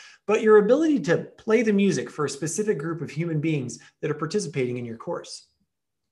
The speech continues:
We also talk about what learning-centered design is all about and why it stayed relevant in twenty twenty. We also talk about the importance of virtual leadership, or being able to figure out future needs,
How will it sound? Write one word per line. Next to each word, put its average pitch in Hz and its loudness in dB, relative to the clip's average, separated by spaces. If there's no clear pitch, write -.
We 208 4
also 254 4
talk 220 0
about 196 2
what - 0
learning-centered 175 -2
design 143 0
is 120 -2
all 123 2
about 139 0
and 165 -4
why 196 2
it 226 -2
stayed 180 -2
relevant 139 0
in 135 -8
twenty 147 -6
twenty. 123 -8
We 208 2
also 240 0
talk 226 0
about 196 2
the 190 -4
importance 165 -4
of 147 -6
virtual 170 0
leadership, 151 -4
or 165 4
being 208 -4
able 294 -2
to 170 0
figure 190 0
out 165 0
future 202 -4
needs, 180 -6